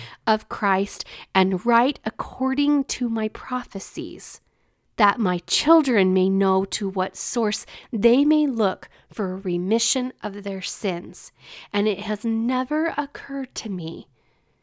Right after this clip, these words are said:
how optimally being an all-in member of the Church of Jesus Christ of Latter-day Saints, saying yes to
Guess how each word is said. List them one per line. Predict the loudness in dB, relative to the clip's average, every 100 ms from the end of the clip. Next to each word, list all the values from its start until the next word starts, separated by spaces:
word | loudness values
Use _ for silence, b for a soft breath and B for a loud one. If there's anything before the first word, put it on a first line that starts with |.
| _ _ -12
how | -6 -4 -6 _ _ 0
optimally | 2 2 -2 -4 -4 -6 -8 -12 -14 _ _ _ _ _ -8 2
being | 4 6 4 2 0
an | -2 0 6
all-in | 10 12 12 8 4 6 6 6
member | 6 6 4 -2 -4 B B B B
of | 2 4
the | 2
Church | 2 2 4 2
of | 4
Jesus | 2 2 2 -4 -4
Christ | -2 0 0 0 -4
of | -2
Latter-day | 0 2 4 4 2 2 0
Saints, | -2 0 0 0 -6 -10 -12 b b b b b b
saying | -2 4 6 6 6 6 8
yes | 8 6 4 -4
to | -2